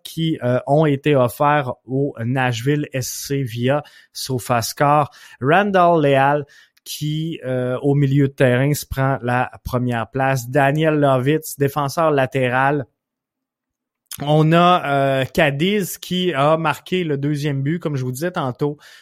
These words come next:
Une excellente frappe provenant d'une zone très menaçante. Le gardien n'y pouvait à peu près rien. Elle était parfaite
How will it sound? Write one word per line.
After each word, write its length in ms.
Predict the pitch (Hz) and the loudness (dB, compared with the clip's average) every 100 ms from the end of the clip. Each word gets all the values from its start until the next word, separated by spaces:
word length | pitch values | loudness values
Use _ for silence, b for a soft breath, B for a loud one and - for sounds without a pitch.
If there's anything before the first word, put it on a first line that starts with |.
| B 110 | B -4
Une 160 | 151 | 2
excellente 600 | 233 233 - 175 165 156 | 2 0 2 4 4 2
frappe 500 | - 139 147 160 170 _ b b - | -4 -2 2 2 0 _ b b -8
provenant 680 | 147 160 143 165 180 180 | 2 2 2 0 2 0
d'une 500 | 170 147 147 139 127 | 0 -2 -2 -2 -2
zone 400 | 127 139 165 151 | 0 0 -2 -2
très 300 | - 156 170 | -4 0 0
menaçante. 720 | 160 147 147 131 - 147 151 131 | 0 -2 0 -2 -2 -6 -4 -6
Le 80 | |
gardien 360 | 127 127 135 175 | -2 -2 0 -2
n'y 160 | 160 135 | -2 -4
pouvait 420 | 127 127 151 165 | -6 -2 -2 -2
à 100 | 127 | -4
peu 180 | 123 156 | -4 -6
près 260 | 156 131 113 | -4 -6 -6
rien. 480 | - 117 135 151 151 B B | -6 -6 -2 -4 -6 B B
Elle 160 | 107 127 | -8 -8
était 220 | 131 185 | -4 -4
parfaite 680 | 175 135 - - 156 - | -2 -4 -6 -6 -6 -8